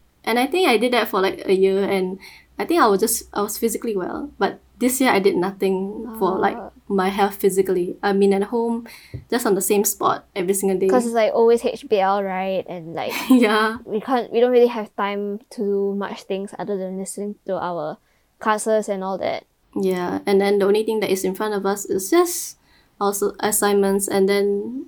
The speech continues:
Speaker 1: eat, sleep, then the next class. <laughs>
Speaker 2: Yeah. <laughs> That's our life cycle for, like, how many months?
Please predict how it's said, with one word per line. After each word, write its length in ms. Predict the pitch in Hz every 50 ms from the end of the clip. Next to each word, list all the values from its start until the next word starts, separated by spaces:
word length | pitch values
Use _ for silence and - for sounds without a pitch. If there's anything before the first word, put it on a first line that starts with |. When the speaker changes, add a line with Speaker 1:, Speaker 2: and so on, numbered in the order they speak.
| - -
Speaker 1:
eat, 160 | 233 - - -
sleep, 320 | - - 196 190 190 - _ _ _ _ _ _ -
then 400 | 233 247 247 247 240 240 247 254
the 120 | - 190
next 200 | 180 190 - -
class. 400 | - 240 - - - - - -
<laughs> 1400 | - - - - - _ _ _ _ - - - - - - - - - - - _ _ _ _ _ _ _
Speaker 2:
Yeah. 640 | - - 254 269 262 - 277 240 247 302 240 - - _ _ _ _ -
<laughs> 360 | - - - - _ _ -
That's 140 | - 262 294
our 300 | 277 254 240 233 220 214
life 300 | 202 208 196 208 233 254 -
cycle 320 | 240 214 247 - 233 226
for, 160 | 220 - 226
like, 320 | 208 208 196 190 180 - - _ - -
how 80 | - 240
many 240 | 262 277 277 294
months? 560 | 294 285 285 294 330 370 _ - - - -